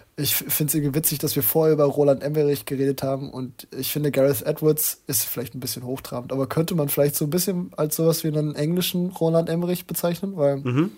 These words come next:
Speaker 1: Eng-, Engländer, der es jetzt, äh, in Amerika geschafft hat, beide haben einen Godzilla-Film gemacht,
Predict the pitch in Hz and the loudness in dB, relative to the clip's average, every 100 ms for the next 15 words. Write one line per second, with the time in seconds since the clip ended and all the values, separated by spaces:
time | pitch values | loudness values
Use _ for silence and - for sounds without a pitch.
0 | - - _ - 160 160 160 170 160 156 | -16 -20 _ 0 0 2 2 4 4 4
1 | 147 143 151 139 - - - 147 143 135 | 4 4 0 0 -4 -8 -2 0 0 0
2 | 139 135 165 160 156 151 - 151 165 156 | -2 0 2 2 -2 -2 -2 0 0 2
3 | 143 147 151 147 151 143 139 - 170 160 | 6 6 6 4 2 2 0 2 2 2
4 | 170 165 165 165 165 - | 2 2 4 2 2 -8